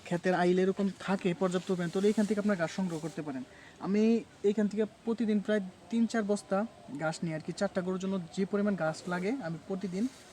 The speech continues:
এখান থেকে নিয়ে আমার কোনো সমস্যা হচ্ছে না। তো এর জন্য মূলত আমি এখন পর্যন্ত ঘাস লাগাই নাই,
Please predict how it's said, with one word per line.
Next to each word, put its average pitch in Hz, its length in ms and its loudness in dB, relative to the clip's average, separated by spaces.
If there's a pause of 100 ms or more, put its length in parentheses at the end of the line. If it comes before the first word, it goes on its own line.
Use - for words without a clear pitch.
(240)
এখান 170 200 -2
থেকে 170 160 -4
নিয়ে 175 140 -2
আমার 175 140 -4
কোনো 180 180 -2
সমস্যা 185 320 -2
হচ্ছে 165 200 -4
না। 131 60 -4 (640)
তো - 60 -6 (120)
এর 196 120 4
জন্য 240 220 4
মূলত 233 200 2 (100)
আমি 220 120 4 (460)
এখন 185 160 -4
পর্যন্ত 190 220 -4 (120)
ঘাস 151 140 -2 (120)
লাগাই 180 240 0
নাই, 208 80 -2